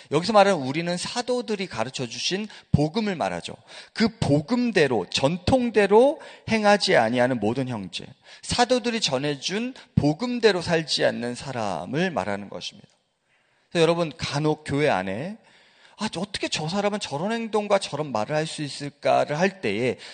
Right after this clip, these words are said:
어쩌면 그 사람의 열매일 수도 있습니다. 어떤 열매요? 이 사람이 복음을 믿지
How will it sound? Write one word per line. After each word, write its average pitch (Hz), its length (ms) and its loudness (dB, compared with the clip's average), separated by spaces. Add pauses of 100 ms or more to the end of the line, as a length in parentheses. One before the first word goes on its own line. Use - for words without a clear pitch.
(160)
어쩌면 226 320 2
그 175 100 -6
사람의 196 320 -2
열매일 170 540 0
수도 - 200 -10
있습니다. - 360 -10
어떤 185 340 2
열매요? 110 560 -2 (640)
이 143 80 -6
사람이 214 320 2
복음을 185 480 0
믿지 123 440 -8